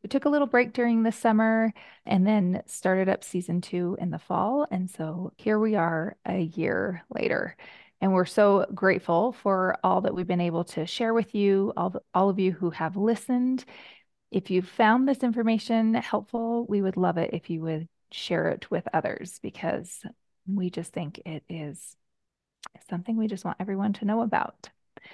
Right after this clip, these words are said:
So we thought that in this episode, we would talk about something that each of us has learned this past year while doing this podcast,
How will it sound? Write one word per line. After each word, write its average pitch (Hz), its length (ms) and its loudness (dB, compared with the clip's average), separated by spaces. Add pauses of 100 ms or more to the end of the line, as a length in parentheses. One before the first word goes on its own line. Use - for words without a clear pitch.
(440)
So 226 100 2
we 233 80 8
thought 254 240 4
that 285 160 4
in 214 140 6
this 214 240 2
episode, 233 440 0
we 214 140 2
would 202 140 4
talk 185 200 0
about 170 520 2 (360)
something 233 440 4
that 220 160 4
each 190 160 0
of 185 100 -2
us 170 160 -2
has 170 240 -2
learned 165 500 -4 (120)
this - 160 -6
past - 320 -6
year - 400 -2
while 175 460 4
doing 175 420 2
this 151 340 -4
podcast, - 720 -4